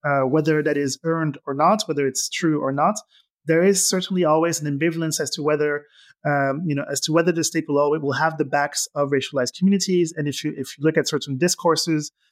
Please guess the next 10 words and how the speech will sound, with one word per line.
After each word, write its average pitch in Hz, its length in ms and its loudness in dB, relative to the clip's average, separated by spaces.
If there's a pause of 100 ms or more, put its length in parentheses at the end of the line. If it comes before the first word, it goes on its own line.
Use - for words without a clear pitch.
(180)
I 139 80 -2
think 156 280 2
that, 143 180 4 (120)
that 139 200 -2 (180)
distrust 160 580 2
can, 139 360 -2
can 147 100 -2
often 139 300 -2
be 139 100 0
justified. 151 400 -2